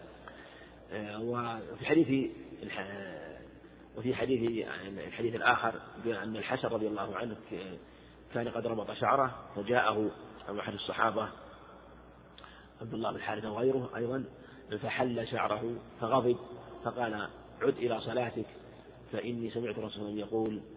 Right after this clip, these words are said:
'هذا مقعد الشيطان أو مغرز الشيطان'"، يعني من بني آدم، وهو إذا صلى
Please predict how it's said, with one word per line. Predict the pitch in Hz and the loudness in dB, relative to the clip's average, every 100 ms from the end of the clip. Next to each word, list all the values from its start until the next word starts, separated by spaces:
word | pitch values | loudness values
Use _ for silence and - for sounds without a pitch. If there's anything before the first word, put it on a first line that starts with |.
| - - | -16 -4
'هذا | 117 113 110 110 | 2 2 2 -2
مقعد | 107 113 - 107 | -2 -2 -2 -2
الشيطان | 98 - 104 110 104 104 98 - | -4 -2 -2 -2 -4 -4 -8 -4
أو | 110 110 | 0 2
مغرز | 104 120 110 107 104 107 107 - - - | 2 0 2 0 -2 -2 -4 -12 -10 -4
الشيطان'"، | 110 - 104 120 110 92 - - - - - | -2 0 0 2 0 -2 -6 -16 -18 -14 -2
يعني | 90 107 | -2 2
من | 107 | 0
بني | 107 104 101 113 | 2 2 0 0
آدم، | 101 104 98 - | -2 -4 -4 0
وهو | 104 104 104 95 - - - 107 | 0 2 0 -4 -8 -18 -10 -6
إذا | 113 | -4
صلى | 104 123 113 98 | 2 4 4 2